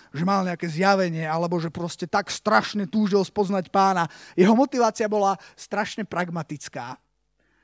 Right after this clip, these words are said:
Že on proste chcel mať dobré ošatenie, chcel si získať vážnosť, chcel proste nejak uniknúť chudobe. Nebolo na tom nič sveté, nič, eh, noblesné na tejto motivácii.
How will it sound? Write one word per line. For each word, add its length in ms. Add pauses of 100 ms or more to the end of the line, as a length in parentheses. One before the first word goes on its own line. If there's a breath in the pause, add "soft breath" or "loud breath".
(120)
Že 160
on 160
proste 320
chcel 240
mať 160
dobré 240
ošatenie, 720 (480 soft breath)
chcel 240
si 160
získať 320
vážnosť, 880 (320 soft breath)
chcel 240
proste 640 (320 loud breath)
nejak 240
uniknúť 560
chudobe. 480 (320 soft breath)
Nebolo 320
na 80
tom 320
nič 320
sveté, 400
nič, 320
eh, 640 (480)
noblesné 1040
na 160
tejto 240
motivácii. 720